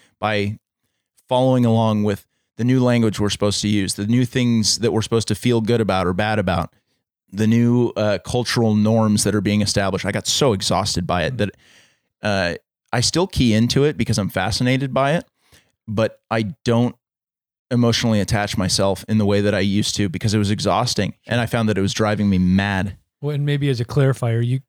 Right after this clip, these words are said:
Speaker 2: you care for the people and what's going on, but you don't care for the foolishness of the manipulation from media or politicians.
Speaker 1: Not necessarily.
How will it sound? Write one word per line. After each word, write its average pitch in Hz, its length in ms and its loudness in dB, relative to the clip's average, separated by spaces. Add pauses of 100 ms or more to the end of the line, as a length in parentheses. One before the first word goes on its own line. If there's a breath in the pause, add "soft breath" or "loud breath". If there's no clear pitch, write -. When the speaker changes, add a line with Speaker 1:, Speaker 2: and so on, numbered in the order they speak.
Speaker 2:
you 143 140 -2
care 160 240 0
for - 140 -6
the 123 100 -2
people 160 420 -2
and 127 120 -2
what's 123 180 -4
going 127 300 -2
on, 151 200 0
but 120 160 -6
you 131 80 -2
don't 135 200 -2 (1160 soft breath)
care 135 240 0
for 139 200 -4
the 127 120 0
foolishness 135 960 -2
of 127 320 -8
the 127 340 -4
manipulation 127 760 0
from 107 400 -6 (340)
media 127 560 -2
or 107 260 -6
politicians. 120 720 -2
Speaker 1:
Not 127 240 4
necessarily. 120 760 2